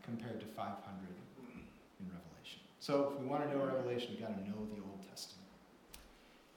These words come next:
That's the end. Look at that. <laughs> So I thought I had more to say this morning. But, uh, before we jump into Revelation, I want to tell you a couple of things. Um, and we're gonna jump in,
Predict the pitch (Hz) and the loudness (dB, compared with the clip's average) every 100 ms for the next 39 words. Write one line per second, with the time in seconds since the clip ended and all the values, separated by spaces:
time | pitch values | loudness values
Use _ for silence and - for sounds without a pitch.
0 | - - - - - - - - - - | -20 -20 -20 -20 -20 -20 -18 -18 -20 -20
1 | - - - - - 107 - - - - | -6 -4 -2 -4 -4 -4 -4 -4 -4 2
2 | 185 - - - - 180 - - 196 - | 6 8 8 6 8 10 10 10 10 10
3 | - - - - - - 202 208 202 190 | 6 8 12 12 12 12 12 12 12 10
4 | 240 - - - 113 - - - - - | 10 10 8 4 2 2 0 0 0 6
5 | 185 170 165 165 160 160 - 220 214 175 | 12 12 12 12 12 10 6 8 12 12
6 | 151 - - 160 147 147 139 127 123 117 | 12 8 6 4 4 4 4 6 6 4
7 | 113 - 180 - - 139 127 117 110 113 | 2 2 4 4 6 8 8 6 2 0
8 | 104 101 95 95 - - 143 139 131 120 | 0 0 -2 -2 -4 -2 4 6 6 4
9 | - - - - - 156 147 139 117 - | -2 -8 -12 -12 2 6 8 6 4 0
10 | - - - 143 135 131 143 143 143 127 | -8 -14 -6 0 2 6 6 6 6 6
11 | 120 | 4